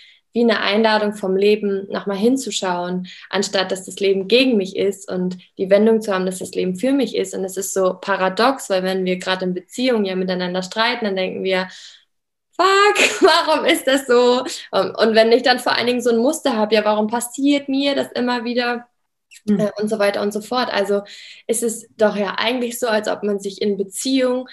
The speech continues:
Speaker 1: sei es jetzt Partnerschaft, Freundschaften oder auf der Arbeit oder wo auch immer, eigentlich überall, wo ein Trigger ist, wirklich ein Arschengel ist und damit ein Geschenk für einen selber zum, zum Auspacken und dafür auch keine Angst hat, sondern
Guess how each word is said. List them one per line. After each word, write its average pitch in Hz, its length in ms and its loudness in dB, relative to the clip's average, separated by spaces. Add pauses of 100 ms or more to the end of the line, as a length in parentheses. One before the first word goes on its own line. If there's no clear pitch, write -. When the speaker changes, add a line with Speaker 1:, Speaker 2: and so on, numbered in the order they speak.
(140)
Speaker 1:
sei 190 120 2
es 190 120 0
jetzt 196 200 -6
Partnerschaft, 208 640 -4
Freundschaften 190 840 -6 (100)
oder 180 220 -6
auf - 100 -14
der - 140 -8
Arbeit 226 260 2
oder 185 140 -6
wo 185 60 -6
auch 185 140 -10
immer, 214 240 0 (300)
eigentlich 208 260 -2
überall, 220 440 2
wo 196 80 -2
ein 190 140 -6
Trigger 214 360 -2
ist, 277 320 -2 (320)
wirklich 226 420 0
ein 185 300 -6
Arschengel 208 640 0
ist 311 400 0
und 196 340 -6
damit 190 340 -2
ein 185 420 -6
Geschenk 277 480 -2
für - 100 -8
einen 202 160 -2
selber 214 380 -2
zum, 190 340 -6
zum 196 160 -10
Auspacken 190 720 -2
und 185 320 -6 (420)
dafür 196 400 -4
auch 185 140 -4
keine 196 300 -4
Angst 285 320 -2
hat, 190 160 -4
sondern 185 500 -2